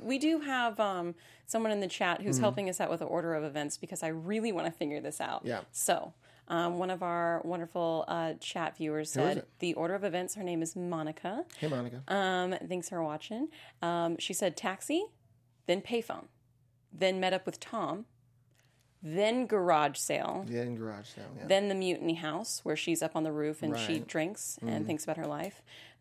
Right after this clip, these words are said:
Speaker 1: goes into her dark hole, and then, uh, Tom again, um, while she's gone for that week from San Francisco while Donna's looking
Speaker 2: Okay.
Speaker 1: for her frantically. So
Speaker 2: Okay.
Speaker 1: thank you very much for that.
Speaker 2: Thank you so
Speaker 1: Uh,
Speaker 2: much,
Speaker 1: I was,
Speaker 2: Monica.
Speaker 1: like, really, I was like, "What? Who did she, how did she get there?"
Speaker 2: Yeah. Well, so, okay, so she is talking to Tom,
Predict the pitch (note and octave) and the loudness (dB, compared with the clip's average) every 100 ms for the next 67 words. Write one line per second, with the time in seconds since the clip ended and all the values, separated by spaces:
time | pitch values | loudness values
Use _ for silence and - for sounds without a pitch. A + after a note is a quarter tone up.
0 | A3 D#3 D#3 D#3+ E3 D3+ C#3+ - - - | -2 -2 0 -2 -2 -4 -6 -14 -20 -16
1 | D3+ D#3 D3 - D3+ D#3 F3 - - E3 | -2 0 0 0 0 0 -4 -12 -2 2
2 | E3+ E3 D#3 D3+ - D#3+ D3 - - D#3+ | 4 4 4 0 0 2 0 -2 0 2
3 | D#3 E3 D#3+ D3 - - E3 - D3+ D3 | 2 0 0 -2 -2 -6 -8 -6 -4 -2
4 | D3 D3+ - - D#3 D3 - - - - | -2 -2 -4 -4 -4 -4 -4 -6 -6 -8
5 | D3 - D3 C#3 - - C3 D3 D3+ - | -8 -6 -6 -6 -8 -6 -2 -2 -2 -4
6 | - D3 - D3 - - - - - G#2+ | -2 -4 -4 -6 -8 -10 -12 -14 -10 -8
7 | A2 E3+ E3 G3+ G3 F#3 F#3 E3+ E3 - | -4 -2 0 0 0 0 2 2 2 0
8 | F3 D3+ D3 - - B2 B2 A2+ D#3 D3+ | -2 -2 -4 -8 -8 -6 -4 0 0 0
9 | D#3 D3+ F#3+ F#3 E3 E3 F#3+ G3+ F#3+ E3 | -2 -4 -4 -2 -2 -2 -2 0 -2 -2
10 | E3 F3 G3 B3 E4 A#3+ B3+ C#4+ D4 - | -4 -6 -6 -8 -8 -8 -4 -2 -2 -4
11 | - B3 B3+ A#3 B3+ C4+ - - - - | -8 -6 -6 -6 -6 -2 -2 -4 -14 -16
12 | - B2+ C3+ A#2+ A2+ - F#3+ A3+ F3+ - | -8 0 4 4 2 4 8 8 8 -4
13 | F3+ G3+ F3 C#3 C3+ B2 A2+ - - - | -2 4 4 4 4 0 -2 -12 -10 -2
14 | A#2+ D3+ C#3 B2 A#2 - - - - D3+ | 4 4 4 0 -6 -12 -12 -12 -14 -18